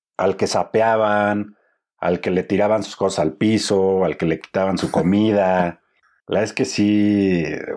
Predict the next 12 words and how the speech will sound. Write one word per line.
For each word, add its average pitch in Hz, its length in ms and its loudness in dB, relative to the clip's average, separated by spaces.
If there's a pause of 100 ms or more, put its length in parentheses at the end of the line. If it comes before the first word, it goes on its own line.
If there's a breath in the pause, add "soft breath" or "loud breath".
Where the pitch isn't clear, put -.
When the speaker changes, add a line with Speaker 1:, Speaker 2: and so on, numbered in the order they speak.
Speaker 1:
bueno, 87 440 -4
era 95 260 -2
terrible 90 500 2
y, 80 100 2
pues, - 180 -10
sí, 131 260 2 (340)
sufrían 131 500 0
mucho, 160 360 0
¿no? 107 180 -2
Pues 87 140 -6
lloraban 92 760 2
o, 73 320 -2